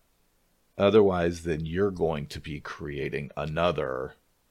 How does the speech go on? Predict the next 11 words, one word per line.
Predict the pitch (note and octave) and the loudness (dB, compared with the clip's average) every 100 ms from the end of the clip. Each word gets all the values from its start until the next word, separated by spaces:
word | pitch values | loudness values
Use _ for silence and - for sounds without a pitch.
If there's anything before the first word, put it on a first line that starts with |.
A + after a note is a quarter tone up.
| _ _ _ _ _ _ _ _ | _ _ _ _ _ _ _ _
situation | - - F2+ - D#2+ D2 C#2+ - C#2 D2 | -14 -4 -4 -2 -6 -6 -6 -8 -8 -4
where | C#2+ D2 | -4 -4
someone | - - E2 D2+ D2 C#2 | -8 -6 -6 -6 -6 -6
gets | - - | -8 -10
pulled | - - D#2+ C#2 | -14 -6 -4 -4
into | C2 A#1+ | -10 -10
the | B1 | -12
middle | A1 B1+ G#1 - | -10 -10 -10 -12
of | - | -12
it. | - - | -14 -12
So | - D#2 C2+ A#1+ | -6 -4 -2 -4